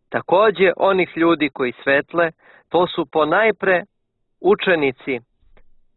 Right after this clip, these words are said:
delatni, konkretni učenici prepodobnog Justina Ćelijskog, među kojima je bio i blaženo počivši mitropolit Amfilohije, koji je u svom vremenu, u svojoj arhipastirskoj služi-,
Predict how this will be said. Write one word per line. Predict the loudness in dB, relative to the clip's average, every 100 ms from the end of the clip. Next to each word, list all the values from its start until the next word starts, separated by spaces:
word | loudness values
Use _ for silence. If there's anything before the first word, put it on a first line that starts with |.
| -20 -20 -20
delatni, | -2 2 2 0 _ -8 -8
konkretni | -8 -4 -2 -2 -2 -2
učenici | -2 -2 -6 -6 -10
prepodobnog | -8 -8 -6 -2 -2 -2 -4 -10
Justina | -14 -8 -6 -6
Ćelijskog, | -2 0 0 -2 -6 -8
među | -8 -8
kojima | -4 -4 0
je | -2
bio | -2 -2 0
i | -2
blaženo | -6 -10 -8 -10
počivši | -6 -6 -2 -6 -4 -10 -10 _ -20 _ -20 _
mitropolit | -10 -6 -6 -2 -2 -2 -2
Amfilohije, | -4 -4 0 2 2 -2 -4
koji | -2 0
je | 0
u | -4
svom | -8 -2 2 2
vremenu, | 2 2 2 0 -2 -8 _
u | -12
svojoj | -12 -2 2 4 4 2 -4 _ _ _ _ _ _ _ -6
arhipastirskoj | -6 -4 -6 -2 -2 0 -2 -2 -4 -10 -6
služi-, | 2 2 2 -4